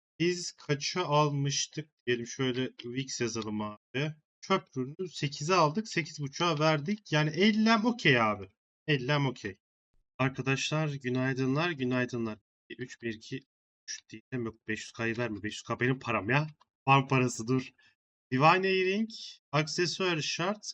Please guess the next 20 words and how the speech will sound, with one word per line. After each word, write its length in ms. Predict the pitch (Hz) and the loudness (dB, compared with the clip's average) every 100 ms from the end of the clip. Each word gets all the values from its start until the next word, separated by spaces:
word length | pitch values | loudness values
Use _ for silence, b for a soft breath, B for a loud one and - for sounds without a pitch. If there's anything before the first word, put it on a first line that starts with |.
| - | -4
Gunner 220 | 156 185 | -2 -2
Sabre 560 | - - 151 147 95 95 | -4 0 4 4 2 -4
abi. 180 | 90 107 | -6 -10
Üç 140 | 175 | -14
tane 200 | - 143 | -6 -6
item 240 | 156 180 135 | -4 -2 -2
alıyoruz, 280 | 123 123 | -2 -4
iki 160 | 143 196 | -6 -8
yüz 80 | 185 | -6
otuz 200 | 165 160 | -4 -2
em 160 | 139 | -4
para 280 | - 196 240 | 2 4 4
veriyoruz. 400 | 220 196 196 214 - _ - | 4 2 0 0 -4 _ 0
Hayrını 720 | 165 165 156 165 170 180 175 | 2 2 -2 -4 -4 -4 -4
gör 320 | 151 165 180 - - | -2 -4 -4 -8 -4
kankam. 600 | 156 151 - 170 196 123 | -2 -2 -2 -2 -2 2
D 220 | 139 156 | 6 6
V'ye 160 | 185 190 | 6 4
koşmam 600 | - 175 - 190 196 175 | 2 -2 0 2 2 4
lazım. 440 | 190 220 214 185 | 6 6 4 -2